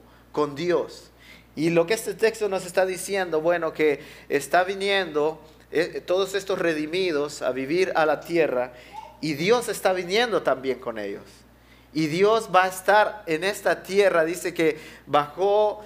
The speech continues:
el tabernáculo de Dios, porque ahora Dios está entre los hombres. El tabernáculo, hermanos, significaba, eh, eh, la presencia de Dios estaba en esa tienda que se llamaba tabernáculo. Ahora el tabernáculo de Dios va a ser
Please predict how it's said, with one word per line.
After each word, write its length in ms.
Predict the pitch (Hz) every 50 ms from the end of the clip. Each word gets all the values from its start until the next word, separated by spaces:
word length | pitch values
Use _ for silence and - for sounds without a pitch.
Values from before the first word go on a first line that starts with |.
| - -
el 220 | - 151 170 165 170
tabernáculo 720 | - 170 160 160 151 156 170 185 208 208 - 214 202 180
de 140 | 170 165 156
Dios, 320 | 156 185 196 208 196 -
porque 300 | - 175 165 170 - 165
ahora 260 | 160 175 196 202 190 170
Dios 360 | 156 165 190 214 220 - -
está 360 | 156 - - - 196 202 190
entre 360 | 185 175 - - 165 151 151
los 300 | 147 147 143 - - -
hombres. 640 | 214 240 240 214 160 123 110 104 87 - - - - - - - - - - -
El 220 | 147 170 170 170
tabernáculo, 760 | 170 180 185 180 180 175 180 208 254 269 262 - 226 202 196
hermanos, 440 | 185 180 190 214 233 233 226 196 -
significaba, 960 | - 196 185 175 170 170 165 165 170 185 202 220 233 220 208 185 185 185 185 - - - - - - - -
eh, 240 | - 170 175 151 - 180
eh, 80 | 175 170
la 200 | 165 165 165 170
presencia 540 | 180 165 160 - - 214 233 226 - 214
de 120 | 196 185 175
Dios 300 | 180 220 247 240 233 -
estaba 540 | 190 170 - - - 220 233 233 220 185 -
en 160 | 165 165 170
esa 320 | 202 214 - 220 190 185 -
tienda 540 | 214 233 277 262 214 175 139 120 120 123
que 80 | - 135
se 120 | - -
llamaba 400 | 135 131 131 139 156 160 156 147
tabernáculo. 760 | 151 143 139 139 139 139 156 175 196 190 - - 120 117 110 - - - - - - - - - - -
Ahora 300 | 127 147 170 214 220 208
el 80 | 190
tabernáculo 720 | 190 190 175 170 165 165 170 180 214 214 - 214 202 190 175
de 160 | 170 165 156
Dios 280 | 175 196 208 208 170
va 80 | 175 180
a 40 | 170
ser 340 | 170 - 190 202 214 202